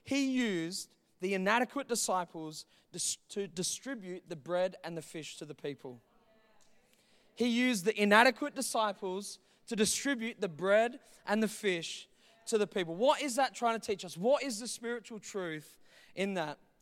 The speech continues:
And then it's gonna come up on the screen. God uses inadequate people to meet the needs of people on earth.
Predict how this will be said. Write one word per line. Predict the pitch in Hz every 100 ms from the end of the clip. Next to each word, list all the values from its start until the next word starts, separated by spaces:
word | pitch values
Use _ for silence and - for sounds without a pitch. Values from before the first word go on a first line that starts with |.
| -
And | 170
then | 196 196
it's | 185 190 -
gonna | 202
come | 208 185
up | 185
on |
the | 175
screen. | - 151 151
God | 202 233 220
uses | 226 190 170 -
inadequate | 202 220 220 214 240 -
people | 190 151 156 139 - _ _ -
to | -
meet | 185 196 208 208
the | 214
needs | 208 190 165 151 175
of | 156 -
people | 170 170 - 143 -
on | 147 147
earth. | 131 131